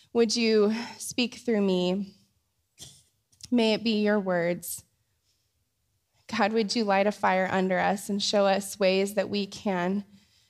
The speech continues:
better serve you in this new year? We give you our morning.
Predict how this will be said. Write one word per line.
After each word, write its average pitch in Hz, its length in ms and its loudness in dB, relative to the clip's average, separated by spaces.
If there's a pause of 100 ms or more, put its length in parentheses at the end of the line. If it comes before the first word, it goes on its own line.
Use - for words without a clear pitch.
(180)
better 208 440 2 (200)
serve 208 440 0
you 190 440 -2 (320)
in 208 120 2
this 196 280 -2
new 185 160 2
year? 190 440 -4 (1200)
We 226 100 0
give 196 200 0
you 196 160 0
our 202 140 2
morning. 190 540 -4